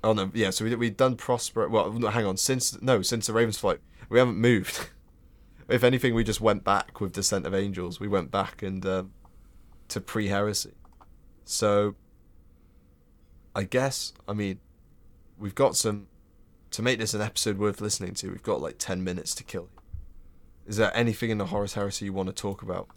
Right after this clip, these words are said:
The, at, at the end of every episode, you're always talking about stuff that we, that I forgot to talk about. So, seize your moment, Varela.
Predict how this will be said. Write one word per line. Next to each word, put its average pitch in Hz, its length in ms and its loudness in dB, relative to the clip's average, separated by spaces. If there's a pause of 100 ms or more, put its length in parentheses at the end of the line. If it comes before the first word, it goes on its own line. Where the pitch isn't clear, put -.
(140)
The, 110 260 2
at, - 140 -2
at 120 120 0
the 123 100 4
end 135 100 4
of 127 100 2
every 127 280 4
episode, 101 460 0
you're 95 120 0
always 98 200 -2
talking 107 280 -4
about 92 240 -2 (400)
stuff - 300 0
that 113 80 -2
we, 104 160 0 (100)
that 101 160 -2
I 107 100 6
forgot 104 380 -4
to 95 100 -6
talk 107 280 -4
about. 95 280 -8 (560)
So, 101 460 4
seize 117 320 2
your 107 120 2
moment, 101 340 -2
Varela. 92 320 -2